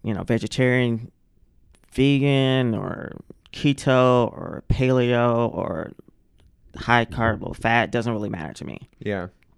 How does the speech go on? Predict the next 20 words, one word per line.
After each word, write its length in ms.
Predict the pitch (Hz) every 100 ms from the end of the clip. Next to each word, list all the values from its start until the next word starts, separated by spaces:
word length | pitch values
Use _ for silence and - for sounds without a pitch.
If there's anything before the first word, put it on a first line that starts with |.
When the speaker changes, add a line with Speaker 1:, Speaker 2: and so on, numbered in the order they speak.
| - -
Speaker 1:
Uh, 260 | - 98 98
because 300 | 98 117 -
of 60 |
course, 320 | - 139 127 -
you 60 | 107
know, 120 | 107
calories 400 | - 117 107 110
matter 200 | 104 107
more 140 | 110
than 140 | 104 92
anything 220 | 85 -
else. 260 | 117 - _ - - - - _
But, 260 | 151 143 -
uh, 40 |
also, 720 | 113 110 123 - 120 117 110 - - _ -
uh, 220 | 104 92
s-, 160 | 95 - _
these 180 | 113 98
diets 320 | 117 113 104
cer-, 180 | 120